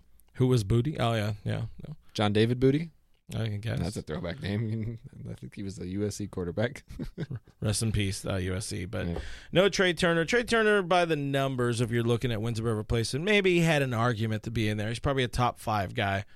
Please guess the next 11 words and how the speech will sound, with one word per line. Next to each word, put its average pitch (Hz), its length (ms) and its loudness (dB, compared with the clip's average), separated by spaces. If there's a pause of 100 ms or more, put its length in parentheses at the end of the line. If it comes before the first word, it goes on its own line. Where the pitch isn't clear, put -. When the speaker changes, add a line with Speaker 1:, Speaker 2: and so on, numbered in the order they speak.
(200)
Speaker 1:
But, 107 280 0
um, 101 360 0 (160)
Speaker 2:
He's 117 300 2
a 120 420 4
top 117 220 0
position 117 280 -2
player 117 240 -2
in 113 60 -2
F 123 100 -4
four. 92 240 -6 (960)
Speaker 1:
Hmm. 294 120 -6